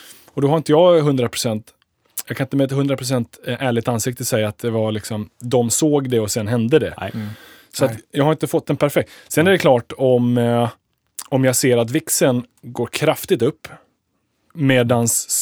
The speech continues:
Speaker 1: skewn går ner,
Speaker 2: Mm.
Speaker 1: ja, men då är det, ger det mig ytterligare kanske lite confirmation att nu prisas det in. Eller i mark-, det finns en köpläge kanske,
Speaker 2: Ja.
Speaker 1: att det finns en möjlighet här. Det är inte lika mycket,
Speaker 2: Nej.
Speaker 1: eh, säljoptioner
Speaker 3: Mm.
Speaker 1: som köps där borta och, eh,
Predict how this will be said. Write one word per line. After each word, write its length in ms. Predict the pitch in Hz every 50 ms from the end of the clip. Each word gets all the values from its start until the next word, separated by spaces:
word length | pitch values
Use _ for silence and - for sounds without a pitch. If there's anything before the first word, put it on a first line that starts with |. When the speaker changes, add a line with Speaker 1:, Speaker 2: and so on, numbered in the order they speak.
| - - -
Speaker 1:
skewn 300 | 160 160 160 151 147 139
går 120 | 127 127
ner, 440 | 135 185 190 120 95 101 131 156 147 - - _ _ _ _ _
Speaker 2:
Mm. 200 | 107 104 110 110 - _
Speaker 1:
ja, 60 | - 131
men 120 | 139 135
då 140 | 143 143 143
är 160 | 143 139 135
det, 60 | 131 123 123 127 104 131
ger 380 | 135 135 135 127 127 135 127
det 60 | 127
mig 120 | 127 127 131
ytterligare 420 | 131 - - - 165 160 147 139 123
kanske 260 | - 123 110 - 120
lite 180 | 110 104 -
confirmation 580 | 110 - 117 104 - 113 107 107 101 - - 110
att 100 | 107 101
nu 100 | 123 120
prisas 400 | 107 - 127 113 - - 113 -
det 100 | - 117
in. 240 | 110 113 107 110 104 - _ - - - - - - - - - - - - - - - - 123 95 - - -
Eller 220 | 143 139 143 -
i 100 | 151 143
mark-, 220 | 143 139 139 135
det 80 | 139 135
finns 200 | 117 147 135 127
en 80 | 139 127
köpläge 420 | - 131 - - 135 156 160 147
kanske, 280 | - 120 107 - - 110
Speaker 2:
Ja. 60 | 107
Speaker 1:
att 80 | 107 -
det 60 | 117
finns 240 | - 123 117 107 -
en 80 | 113
möjlighet 400 | 113 110 110 117 127 156 151 -
här. 140 | - 113 104
Det 100 | 101 107
är 40 | 113
inte 200 | 113 107 - 120
lika 240 | 117 117 110 - 131
mycket, 280 | 131 123 - - 113
Speaker 2:
Nej. 180 | 117 117 110 110 110 110 110
Speaker 1:
eh, 320 | 107 110 110 107 104 104
säljoptioner 1000 | 101 - - 123 113 110 107 101 - - _ _ - 117 - - 151 165 170 170 170
Speaker 3:
Mm. 140 | - 104
Speaker 1:
som 360 | 101 - 143 131 127 127 123 120
köps 280 | - - 131 123 -
där 100 | - 131
borta 340 | 127 123 - - 135 139 139
och, 360 | - 131 123 - - _ -
eh, 320 | 127 117 113 113 113 113